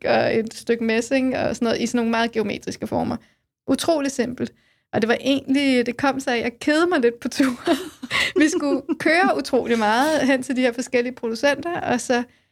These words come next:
og jeg skulle besøge en marmorproducent, jeg skulle besøge metal, og ham her, øh, øh, søde Antonio, som laver vores, øh,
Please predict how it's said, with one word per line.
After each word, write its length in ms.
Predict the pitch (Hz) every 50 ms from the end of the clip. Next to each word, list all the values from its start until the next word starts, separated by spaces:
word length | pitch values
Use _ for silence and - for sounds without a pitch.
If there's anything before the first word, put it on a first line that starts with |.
| _ _ _ -
og 80 | - 233
jeg 120 | 233 233
skulle 200 | 233 - - 226
besøge 280 | 247 220 - 247 226 -
en 80 | 214 214
marmorproducent, 800 | 220 240 240 - 233 233 226 - - 226 220 220 - 220 - -
jeg 80 | 214
skulle 140 | - - - - -
besøge 280 | - - - - - - -
metal, 800 | - 208 180 175 - - 220 226 233 247 247 247 247 240 - -
og 600 | - 202 214 - - - - - - - - 226
ham 160 | 220 220 208
her, 360 | 185 214 202 214 - - 208 214
øh, 100 | 214 - 233 233 - _ _ _ _ _ _ _ _ -
øh, 240 | - - - - - - _ _ _ _ _ _ _ _ -
søde 240 | - 226 220 220 208
Antonio, 560 | 214 214 - 247 247 247 247 254 247 233 233
som 180 | 233 - 233 226
laver 260 | 214 214 214 220 220
vores, 400 | 208 208 202 220 214 214 - 233
øh, 440 | 214 202 202 196 196 208 - -